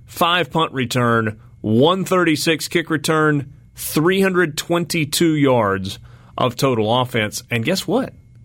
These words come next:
He wasn't the leading receiver in the game. Welcome back, Quez Watkins. Seven catches for two hundred nine yards and two T Ds in the ball game.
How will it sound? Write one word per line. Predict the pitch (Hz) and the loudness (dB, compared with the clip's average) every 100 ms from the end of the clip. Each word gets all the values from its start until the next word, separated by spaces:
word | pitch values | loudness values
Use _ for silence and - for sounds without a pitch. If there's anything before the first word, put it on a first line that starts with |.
| - - - - - | -20 -20 -20 -20 -20
He | - 190 269 | -4 0 0
wasn't | 147 214 220 151 | 0 -2 0 0
the | 135 | 0
leading | 127 175 180 127 | 2 2 0 0
receiver | 120 - 202 185 165 | 0 0 0 2 2
in | 151 | 2
the | |
game. | 101 156 226 101 - - - - - - - - | 0 0 -2 -6 -12 -20 -20 -20 -20 -20 -16 0
Welcome | 143 233 208 170 | 2 4 0 0
back, | 214 175 | 0 0
Quez | 220 220 160 | 0 0 2
Watkins. | 196 269 - 185 123 - - | 2 2 0 -4 -4 -12 -6
Seven | - 240 196 170 | -2 0 -2 -2
catches | 208 202 175 | -2 -2 -6
for | 160 | -6
two | - 202 | -2 2
hundred | 185 165 | 2 2
nine | 170 170 160 | 2 2 2
yards | 165 160 131 - - - - | 2 2 0 -4 -14 -20 -4
and | 151 147 147 | -2 -2 -4
two | - 349 320 | 0 2 0
T | - 185 | 0 0
Ds | 147 131 127 120 - - - - - - | 2 2 0 -2 -6 -12 -20 -20 -20 -2
in | 143 139 | 0 0
the | |
ball | 127 123 113 | 2 2 2
game. | 101 85 | 0 -8